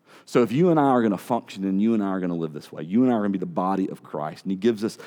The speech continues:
the, the imagery and, and, and the picture of a body, right? That, that the hand is,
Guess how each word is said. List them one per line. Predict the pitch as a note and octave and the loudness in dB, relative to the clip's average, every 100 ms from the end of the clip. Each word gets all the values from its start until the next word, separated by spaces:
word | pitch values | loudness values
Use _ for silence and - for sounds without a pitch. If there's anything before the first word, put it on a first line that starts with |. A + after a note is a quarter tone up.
| - G2+ | -14 -6
the, | A2 | -4
the | G2 G#2+ | -2 -2
imagery | A#2 A2+ F#2+ F2+ G2 D#2+ | 2 0 0 -2 -2 -2
and, | G2 | -4
and, | G2 G2+ | -2 -2
and | G2 F#2 | -2 -4
the | |
picture | - A#2 - F#2+ | -4 -10 -8 -6
of | F2+ F2 | -4 -4
a | F2 | -4
body, | G2+ G#2 E2+ | -2 -2 -2
right? | D#2+ F2+ B2 _ _ _ _ _ _ _ _ _ _ - | -4 -6 -8 _ _ _ _ _ _ _ _ _ _ 0
That, | A#2+ A2 | 0 2
that | A#2 G#2+ | -2 0
the | |
hand | F#2+ - C3 C#3 C3+ G#2 F2+ F2 | -6 -4 0 2 4 2 0 -2
is, | E2+ | -4